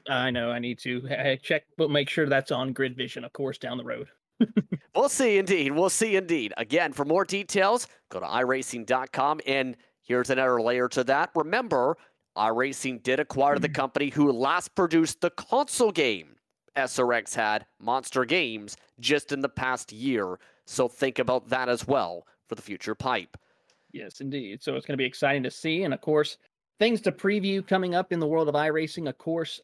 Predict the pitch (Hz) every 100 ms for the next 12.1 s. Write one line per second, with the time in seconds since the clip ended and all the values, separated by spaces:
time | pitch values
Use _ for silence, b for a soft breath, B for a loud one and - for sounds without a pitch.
0 | 135 139 147 190 - - _ _ _ -
1 | 208 233 147 139 123 113 123 151 - 127
2 | 123 120 120 117 123 135 - 147 - 151
3 | 131 - 180 - - _ - 151 147 226
4 | 240 226 208 196 139 123 - 131 180 180
5 | 170 165 175 165 147 165 - 170 156 143
6 | - 202 233 180 147 - 135 123 - 127
7 | 127 131 - B _ _ 175 185 - -
8 | _ 139 - - 151 - - 143 135 143
9 | 131 123 113 110 - 185 175 185 202 220
10 | b _ - 120 131 156 165 196 131 113
11 | - 147 - 151 - - 175 190 202 196